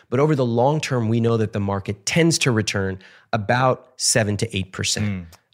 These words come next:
Speaker 1: But it can go up, it can go down. And so you do not want to be paying attention in the short term.
Speaker 2: Let's say you've got a half a million to a million dollars extra cash laying around. You've maxed out all your I R As. You've got five to ten grand a month going to your index funds. You've got,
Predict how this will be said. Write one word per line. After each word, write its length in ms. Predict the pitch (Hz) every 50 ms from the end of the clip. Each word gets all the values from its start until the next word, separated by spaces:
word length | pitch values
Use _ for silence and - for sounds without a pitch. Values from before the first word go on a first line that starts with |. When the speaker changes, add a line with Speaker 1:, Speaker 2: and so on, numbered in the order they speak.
| - 139
Speaker 1:
But 140 | 131 147 117
it 160 | 123 131 -
can 120 | - 123
go 140 | 113 113 127
up, 320 | 160 190 185 - - _ _
it 80 | - 113
can 80 | 117 110
go 120 | 113 113
down. 380 | 110 147 160 170 165 170 165 165 -
And 100 | 123 113
so 100 | - 123
you 140 | 120 123 120
do 180 | 107 113 127 127
not 400 | 131 143 151 156 - - - -
want 200 | 117 120 131 131
to 40 | 113
be 80 | 120
paying 220 | 107 - 123 113 110
attention 300 | 107 120 110 101 - 101
in 40 |
the 60 | 95 92
short 260 | - - 92 85 -
term. 160 | - 67 - _ _ _ _ _ _ _ _ _ - - -
Speaker 2:
Let's 200 | 123 143 143 -
say 160 | - 170 151
you've 140 | 143 127 110
got 220 | 127 131 127 123 123
a 280 | 113 110 107 107 117
half 320 | - - - 131 135 127 -
a 60 | 135
million 280 | 123 123 123 123 120 107
to 80 | - 113
a 40 |
million 360 | 107 104 104 107 104 101 101 98
dollars 560 | 98 98 92 90 90 87 87 87 - - - - _ _ _ -
extra 320 | 135 135 - - - 131
cash 680 | - - 117 113 101 95 90 87 - - - - - - _ - - 104
laying 200 | 107 113 113 110
around. 360 | 110 107 101 92 87 87 92
You've 180 | 117 113 85
maxed 480 | 90 120 120 123 131 139 135 - - -
out 140 | 135 127 123
all 120 | 120 120
your 160 | 120 120 120
I 160 | 117 117 117 113
R 140 | 113 113
As. 380 | 113 110 113 113 113 110 95 -
You've 120 | 113 92 -
got 240 | - 117 107 104 -
five 360 | - - - 120 117 127 110
to 80 | 107 107
ten 240 | - - 123 120 113
grand 200 | 117 120 117 113
a 40 |
month 300 | 107 110 113 117 117 107
going 260 | - - 113 113 110 107
to 60 | 104
your 120 | 107 120 113
index 280 | 110 110 113 104 - -
funds. 460 | - - 113 110 110 110 107 90 101
You've 160 | 107 92 90
got, 380 | 98 110 107 107 107 101 -